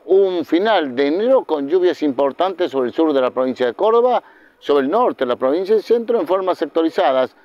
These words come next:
pero en definitiva dentro de los parámetros normales y algunas irregularidades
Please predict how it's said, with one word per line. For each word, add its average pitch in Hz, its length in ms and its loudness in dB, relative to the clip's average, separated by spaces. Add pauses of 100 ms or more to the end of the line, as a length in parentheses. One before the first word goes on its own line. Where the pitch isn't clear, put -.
(260)
pero 170 140 0
en 160 100 -4
definitiva 151 760 0 (200)
dentro 254 600 2
de 220 60 4
los 170 140 0
parámetros 180 640 0
normales 202 300 2
y 196 40 4
algunas 160 400 0 (200)
irregularidades 156 960 0